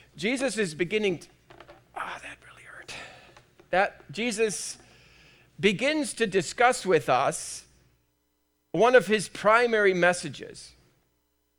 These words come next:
And what I'm gonna submit to you is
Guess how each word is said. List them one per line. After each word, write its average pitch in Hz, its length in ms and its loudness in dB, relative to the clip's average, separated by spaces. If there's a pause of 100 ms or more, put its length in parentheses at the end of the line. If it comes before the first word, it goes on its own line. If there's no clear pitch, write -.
(200)
And 156 100 -6
what 226 100 4
I'm 262 120 4
gonna 214 160 2
submit 190 420 -6
to 160 80 -8
you 131 420 -6 (640)
is 190 380 4